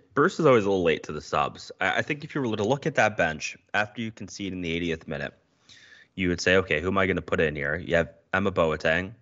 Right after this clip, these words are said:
and you have Giacomo Veroni. Everyone else doesn't feel like the right fit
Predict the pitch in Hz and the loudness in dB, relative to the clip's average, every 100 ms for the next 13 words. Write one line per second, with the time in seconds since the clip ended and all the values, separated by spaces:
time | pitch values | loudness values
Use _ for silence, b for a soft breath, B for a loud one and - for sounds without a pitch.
0 | _ _ _ _ 85 82 82 80 90 80 | _ _ _ _ -6 -2 -4 -2 -2 -2
1 | - 82 85 90 90 60 - _ _ _ | -2 -6 -2 -2 -2 -6 -20 _ _ _
2 | _ _ _ 98 131 127 104 117 120 - | _ _ _ 0 2 2 2 0 -2 -16
3 | - _ _ _ _ _ _ _ _ _ | -20 _ _ _ _ _ _ _ _ _
4 | 107 101 92 101 92 87 80 - _ _ | -8 -8 -12 -6 -4 -2 -4 -12 _ _
5 | _ _ 98 95 90 80 - - _ _ | _ _ -6 -2 0 0 -4 -20 _ _
6 | _ _ - - | _ _ -6 -6